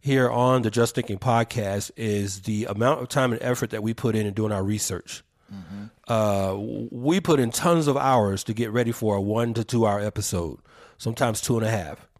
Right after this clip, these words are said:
Speaker 1: What, but the, the length of the episode i-, is, is not the point.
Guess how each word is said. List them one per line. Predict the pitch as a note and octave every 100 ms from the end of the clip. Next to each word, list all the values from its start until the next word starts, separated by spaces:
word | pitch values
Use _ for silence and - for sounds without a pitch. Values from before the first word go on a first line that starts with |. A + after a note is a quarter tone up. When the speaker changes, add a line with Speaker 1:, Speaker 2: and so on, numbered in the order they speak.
| _ _ _ _ _ _ _ - -
Speaker 1:
What, | A#2 A#2+
but | A#2+ A#2 -
the, | C3
the | A#2 A#2+
length | F3+
of | E3
the | C#3
episode | C3+ C#3 C#3+ C#3 B2+ A#2+
i-, | B2
is, | A#2 - - A#2+
is | - A2+
not | A2+
the | -
point. | G#2+ A#2+ F#2+